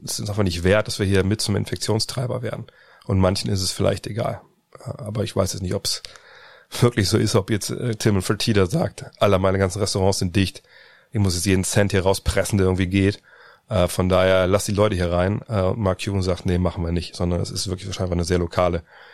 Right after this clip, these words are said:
äh, Regelung und das ist sicherlich, äh, nicht gut, aber das läuft in den U S A nun mal so. Elias Guerrero fragt, „Vor ein paar Jahren hat Steve Kerr unter anderem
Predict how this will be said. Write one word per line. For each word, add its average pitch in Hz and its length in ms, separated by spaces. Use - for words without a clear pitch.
äh, 98 80
Regelung 85 600
und 87 140
das 85 120
ist 82 80
sicherlich, 87 600
äh, 98 200
nicht 107 260
gut, 123 280
aber 92 220
das 92 160
läuft 104 240
in 101 80
den 107 100
U 117 40
S - 100
A 104 180
nun 107 120
mal 107 120
so. 110 220
Elias 160 380
Guerrero 135 400
fragt, - 320
„Vor 139 100
ein - 20
paar 151 100
Jahren 156 180
hat 147 160
Steve - 320
Kerr 143 160
unter 131 160
anderem 120 340